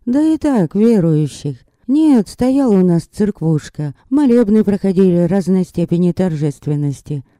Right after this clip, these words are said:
Но не могу сказать, что кто-то сильно уж веровал. Так,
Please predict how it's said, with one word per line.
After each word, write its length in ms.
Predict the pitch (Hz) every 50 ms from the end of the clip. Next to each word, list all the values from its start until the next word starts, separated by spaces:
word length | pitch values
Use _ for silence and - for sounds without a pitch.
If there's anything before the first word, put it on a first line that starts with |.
| _ -
Но 220 | - 285 294 302 285
не 140 | 285 294
могу 240 | 277 277 269 247 294
сказать, 440 | 285 - - 160 156 139 170 170 165
что 180 | - - - 170
кто-то 380 | - - 214 220 214 - 202 190
сильно 380 | - - 226 226 226 226 233 226
уж 140 | 214 - 208
веровал. 560 | 226 233 226 196 165 156 156 156 156 147 - _ _ _ _ _ _ -
Так, 500 | - 311 320 320 302 277 226 185 -